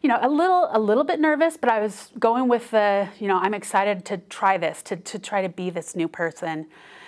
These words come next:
So I walk up the platform, and I get up there, and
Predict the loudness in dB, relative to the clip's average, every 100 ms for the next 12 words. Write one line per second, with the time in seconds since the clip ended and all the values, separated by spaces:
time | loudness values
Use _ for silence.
0 | -20 -4 0 2 2 2 2 0 -4 -2
1 | 0 0 0 0 0 0 -4 -4 -2 -2
2 | 0 -2 -2 -2 -4 -2 -4 -6 -14 -20
3 | -18 -4 -4